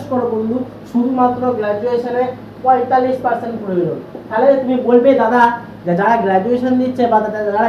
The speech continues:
এইচএস দিচ্ছে তারা তো তাহলে সমানই হয়ে যাচ্ছে, তাদের মধ্যে পার্থক্যটা কোথায়? যারা ক্লাস টুয়েলভ এর পরে দেবে সিএ পরীক্ষা তাদেরকে এই যে ফাউন্ডেশনটা দিতে হবে, তাদেরকে ফাউন্ডেশনটা দিতে হবে, মানে হচ্ছে এন্ট্রান্স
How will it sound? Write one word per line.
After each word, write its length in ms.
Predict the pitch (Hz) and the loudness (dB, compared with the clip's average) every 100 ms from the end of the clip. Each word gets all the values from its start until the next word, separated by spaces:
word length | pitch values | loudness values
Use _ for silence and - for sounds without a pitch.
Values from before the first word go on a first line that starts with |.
| 208 | 4
এইচএস 220 | 208 240 240 | 4 2 0
দিচ্ছে 180 | 240 240 | -2 0
তারা 120 | 233 240 | 0 0
তো 60 | 240 | -2
তাহলে 160 | 240 240 | -2 -4
সমানই 340 | 220 214 247 233 | -2 0 2 2
হয়ে 140 | 233 226 | 4 2
যাচ্ছে, 260 | 185 165 143 - - | 0 -2 -8 -10 -8
তাদের 200 | 170 208 233 | -2 0 0
মধ্যে 180 | 233 247 | 0 -2
পার্থক্যটা 640 | 302 - - 233 - 240 - | -4 -10 -10 -10 -4 -2 -2
কোথায়? 260 | 190 165 139 - - - - - - - - - - - 175 | -4 -4 -6 -8 -14 -16 -18 -20 -20 -20 -20 -20 -16 -10 -4
যারা 180 | 226 - - | 0 0 -2
ক্লাস 240 | 494 - - | -2 -2 -4
টুয়েলভ 240 | 233 254 262 | -4 0 2
এর 60 | 262 | 4
পরে 160 | 247 247 247 | 4 4 2
দেবে 140 | 247 240 | 0 0
সিএ 200 | 226 233 233 | -2 -2 0
পরীক্ষা 320 | 220 - 214 170 - - | -2 -2 -2 -4 -6 -8
তাদেরকে 380 | 196 233 240 262 262 - - 202 | -4 0 2 2 0 0 -8 -4
এই 60 | 226 | -2
যে 60 | 262 - - - | 0 -2 -8 -12
ফাউন্ডেশনটা 680 | 220 226 269 269 269 269 262 240 | -6 -2 -2 -2 -2 -4 -4 -6
দিতে 160 | 247 220 | -2 2
হবে, 180 | 190 - - - - - - | 2 0 -8 -14 -16 -16 -8
তাদেরকে 320 | 190 233 277 277 196 | -6 -2 -2 -2 -2
ফাউন্ডেশনটা 640 | 208 240 247 254 254 254 240 | -2 0 2 0 0 -2 -2
দিতে 140 | 247 254 | 0 2
হবে, 120 | 269 247 | 2 0
মানে 160 | 226 247 233 | 0 0 0
হচ্ছে 220 | 240 262 240 | -2 -2 -2
এন্ট্রান্স 340 | 226 233 254 | 0 -2 -4